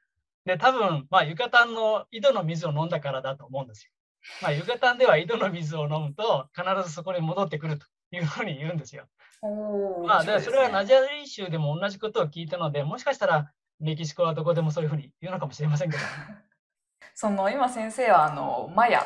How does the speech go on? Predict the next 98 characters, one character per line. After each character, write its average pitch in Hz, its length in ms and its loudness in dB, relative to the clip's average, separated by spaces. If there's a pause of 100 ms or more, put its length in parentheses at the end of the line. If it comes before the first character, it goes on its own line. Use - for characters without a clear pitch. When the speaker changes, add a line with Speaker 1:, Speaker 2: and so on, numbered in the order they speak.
(120)
Speaker 2:
と 160 60 -8
い 147 60 -4
う 147 100 -10
言 156 220 -4
葉 156 120 2
が 143 120 0
や 151 100 0
は 165 80 -2
り 147 100 -6
そ - 120 -10
の 143 80 -10
出 170 120 -8
て - 120 -12
き - 80 -18
て 151 100 -12
い 151 80 -6
ま 165 140 -8
す 143 160 -12
が、 185 260 4 (240)
先 320 220 -4
生 349 160 0
は、 165 180 4
あ 175 80 -10
の、 156 80 -10
大 165 200 2
学 190 180 -4
教 226 80 -6
授 202 200 -8
で 131 80 -10
い 147 40 -8
ら 147 100 -2
っ - 60 -10
し - 100 -10
ゃ 156 60 -4
い 160 40 -8
ま 160 120 -6
す 156 160 -12
が、 165 220 2
も - 100 -10
ち 269 120 -10
ろ 233 100 -6
ん 180 60 -6
そ 151 120 -10
の - 300 -8 (280)
マ 185 140 0
ヤ 285 160 2
文 285 240 -8
学 - 520 -8 (140)
の - 400 -4 (180)
日 185 100 -10
本 240 200 -4
へ 180 60 -2
紹 196 320 -4
介 180 180 0
す 170 180 -10
る、 156 140 -8
ま 156 140 -2
あ、 202 40 0
あ 208 40 -4
る 175 100 -6
意 - 40 -8
味 - 100 -14
第 170 180 -2
一 - 160 -10
人 175 140 -10
者 - 140 -10 (140)
と 156 60 -10
も 147 120 -12
言 143 100 -14
え 147 80 -8
る 139 80 -4
わ 143 100 -2
け - 140 -14
で 90 160 -8
す。 - 160 -20 (400)
で、 226 320 -2
近 311 240 -8
年 151 160 -4
で - 120 -10
す 180 160 -14
ね、 202 360 -4
そ 185 120 -10
の 151 140 -6
現 202 220 -4
代 202 180 2
マ 202 120 0
ヤ 196 100 2
文 208 200 -6
学 143 240 -4
の 147 100 -8
複 - 220 -18
数 233 200 -6
の - 200 -6
日 208 100 -6
本 269 160 -4
語 294 100 -2
へ 247 60 -2
の - 120 -8